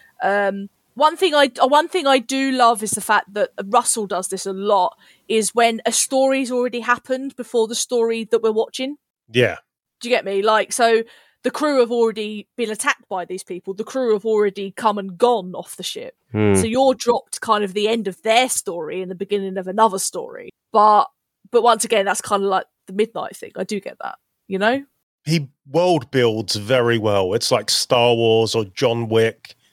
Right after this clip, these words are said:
Speaker 2: You see that first film and you get that there's a wider universe out there where everything's happening. Russell does do that incredibly well.
Speaker 3: Would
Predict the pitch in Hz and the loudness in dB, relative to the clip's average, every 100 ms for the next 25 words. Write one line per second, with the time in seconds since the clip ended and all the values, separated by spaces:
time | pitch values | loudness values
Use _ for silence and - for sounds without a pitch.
0 | _ _ 123 - 131 131 127 - 131 123 | _ _ -2 2 2 2 0 0 0 0
1 | - 135 123 117 113 110 104 123 120 117 | -2 0 2 2 -2 -4 0 0 0 -4
2 | 113 107 113 113 120 127 120 120 113 120 | -4 -2 -2 -2 2 2 2 0 0 -2
3 | 113 110 101 - 113 101 110 90 87 _ | -2 -4 -2 -2 -2 -4 -10 -10 -14 _
4 | _ _ - 113 113 120 107 113 - 117 | _ _ -6 -4 -2 -2 -2 -2 -2 -2
5 | - 110 117 139 - 117 123 110 123 117 | -4 -6 -2 -2 -2 -2 0 0 0 2
6 | 113 110 107 - 113 110 101 98 92 87 | 2 0 -6 -2 -2 -2 -6 -10 -10 -12
7 | - _ - 120 135 156 147 - | -16 _ -20 -14 -6 -6 -8 -16